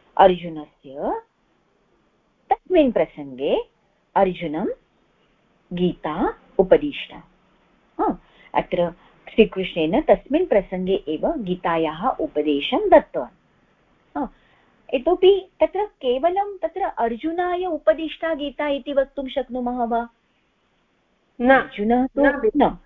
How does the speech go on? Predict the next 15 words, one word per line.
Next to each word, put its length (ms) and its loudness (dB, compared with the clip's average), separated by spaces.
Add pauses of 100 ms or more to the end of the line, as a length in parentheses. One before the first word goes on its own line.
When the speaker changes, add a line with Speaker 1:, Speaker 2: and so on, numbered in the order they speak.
(340)
Speaker 2:
न। 160 -10 (200)
Speaker 1:
न। 100 2
Speaker 2:
हम्म। 440 -8 (120)
Speaker 1:
हा, 140 -6 (320)
Speaker 2:
हम्म। 160 0
Speaker 1:
कथं 600 2
तत् 460 2
अर्जुन 480 -2
केवलनिमित्तमात्रेण 1400 -2
तत्र? 280 -2 (1000)
Speaker 2:
हम्म। 460 -2 (840)
Speaker 1:
हा, 280 0 (240)
इदानीं 340 2
वयमपि 800 2 (640)
संसारे 760 4